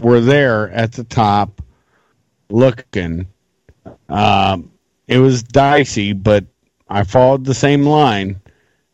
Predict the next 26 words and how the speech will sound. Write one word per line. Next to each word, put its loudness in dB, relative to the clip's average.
and -4
something 0
did 2
happen. -2
I, -4
I 2
ended 0
up, 0
it's -4
funny, -2
I -2
ended 0
up 2
facing -2
the 2
hill. 0
It 0
should 2
have -2
killed -2
both -2
of -8
us. -14
We 2
both 0
said, -2